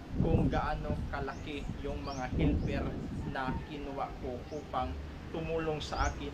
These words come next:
na magbuhos dito sa beam na ginawa ko. So, as of now, ito yung mga malalakas na kasama ko.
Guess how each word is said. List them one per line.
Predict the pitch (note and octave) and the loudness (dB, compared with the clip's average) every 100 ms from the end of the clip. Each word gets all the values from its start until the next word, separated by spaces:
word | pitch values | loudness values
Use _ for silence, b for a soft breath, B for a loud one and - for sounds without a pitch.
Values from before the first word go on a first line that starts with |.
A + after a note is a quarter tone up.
| C#3+ | 0
na | C3+ C#3 - - - - - D3 C#3+ | 0 0 -4 -8 -8 -8 -8 -2 -2
magbuhos | C3 B2 D3 C#3+ C3 C3 - - - | 0 0 0 0 0 0 0 0 0
dito | C3+ C3+ C#3 | 0 0 0
sa | - C3+ A#2 A2+ - - - | 2 4 4 2 -2 -2 0
beam | C3+ B2 | 2 2
na | B2 A#2 - - - A#2+ | 2 0 -2 -6 -6 -2
ginawa | C3+ B2 A#2 A#2 G#2+ - - | 0 4 4 4 2 0 -2
ko. | A2+ - - - A3+ | -2 -2 -6 -4 4
So, | A3+ | 6
as | A#3 | 6
of | B3+ A#3 G#3+ | 2 0 4
now, | G3 F#3+ F#3+ | 6 4 2
ito | F#3+ G#3 | 0 4
yung | G3+ G3 F#3+ | 4 4 4
mga | F3+ F3+ F3 | 4 6 6
malalakas | E3+ E3+ E3 E3 E3 D#3+ - | 6 4 4 2 2 -2 0
na | D#3 D#3 | 2 2
kasama | - - D3 D3 D3+ | -2 0 0 0 0
ko. | E3 | 2